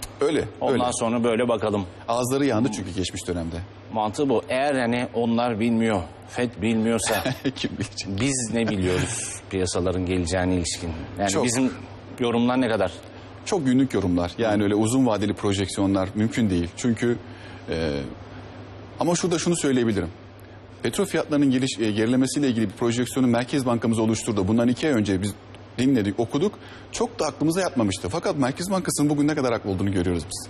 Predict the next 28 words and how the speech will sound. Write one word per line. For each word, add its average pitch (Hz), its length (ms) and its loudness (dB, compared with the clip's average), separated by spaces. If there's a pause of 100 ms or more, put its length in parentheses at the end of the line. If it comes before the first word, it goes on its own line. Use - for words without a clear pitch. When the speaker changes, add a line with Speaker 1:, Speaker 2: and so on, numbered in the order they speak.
Speaker 2:
Peki 139 160 -2
faiz 143 520 0
de 160 80 0
iner 151 240 2
mi 135 100 2
o 104 40 0
zaman? 92 180 0
Yani 107 100 0
petrol 160 320 -2
faizi 151 500 -2
daha 143 180 2
da 147 120 2
düşürür 101 320 -4
mü? 82 80 -8 (1120)
Speaker 1:
Enflasyon 131 600 -2
beklentilerini 143 840 2
hesaba 123 340 0
katıyorsak 117 520 0 (520)
şu - 160 0
aşamadan 120 500 2
sonra 98 140 0
faizin 117 460 2
geriliyor 117 360 4
olması 110 320 2
aslında 110 200 -2
çok - 200 -4
mantıklı 104 340 0
değil. 90 120 2